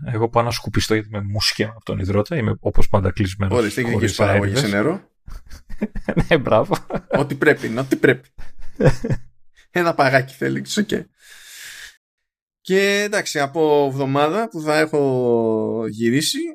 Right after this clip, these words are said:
Speaker 2: ε, θα προλάβω ίσα ίσα να πάρω μια ανάσα, διότι θα μπούμε μεν σε κανονικό ρυθμό, για να βγούμε από τον κανονικό ρυθμό, άμα ισχύει ότι θα έχουμε events εφτά Σεπτεμβρίου, θα γίνουμε λίγο και ακορντιόν, θα το καταφέρουμε κάποια στιγμή.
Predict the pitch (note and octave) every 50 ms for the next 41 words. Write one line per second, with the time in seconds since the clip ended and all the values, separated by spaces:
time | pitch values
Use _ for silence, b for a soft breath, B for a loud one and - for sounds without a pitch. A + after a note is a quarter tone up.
0 | - _ F4 C#4+ A3+ F#3+ F#3+ F#3 F#3 F#3 F#3 F3+ F3+ F#3 F#3 F#3 F3+ - F3 -
1 | C3 - D#3+ D#3 - E3 E3+ F3+ F#3+ G3 F#3+ F#3+ F#3+ G3 E3+ F#3+ - - F3 E3
2 | C3+ C#3 C3 B2 A2 B2+ B2 A#2 A#2 A2+ A2 A2 A#2+ D3+ G3 - - C#4+ D#4 D4+
3 | C#4+ G3+ F3+ F3+ F3+ - F3+ F3+ F3 F3 F3 E3+ E3 E3+ E3 E3+ - - A#2+ -
4 | _ _ - - C3+ C#3+ C#3 E3 G3+ G3 F3+ E3+ E3 D3+ C#3 C#3 - - D3+ C#3+
5 | C#3+ C#3 B2+ B2 B2 A#2+ A#2+ - D#3+ D#3 - B2+ E3 G#3 A3 G3 F3 E3+ D#3 D#3
6 | D#3+ C#3+ F#3+ G#3 G3+ E3 D3 C3 A#2 F2+ A#2+ B2 - - A#2 A#2 A#2 A#2 A#2+ A#2+
7 | A#2+ - B2+ B2 B2+ C#3 E3 G#3+ C4+ D4+ - B2 C#3 C3 C3 B2 A#2 - - B2
8 | A2+ A2 G#2 - A#2 A2+ G#2+ G#2+ - A#2 A#2 A2 G#2 B2 A#2 G#2+ G#2+ A2 G#2+ -
9 | C#3+ B2+ A#2 A2+ - B2+ B2 C#3 D3+ A#3+ D#4 D#4 D#4 - G3+ G3+ A3 G3+ E3+ D3+
10 | C#3+ C#3+ D3+ D3 C3+ B2+ B2+ C#3 C3 C3 C3 B2+ - - B2 C3+ C3+ C4 - B3
11 | - - - F#3+ F#3+ E3+ E3 - E3+ C#3+ A2+ G2+ - B2 B2+ - C3 - A#2+ G#2+
12 | A#2 C3 C3 -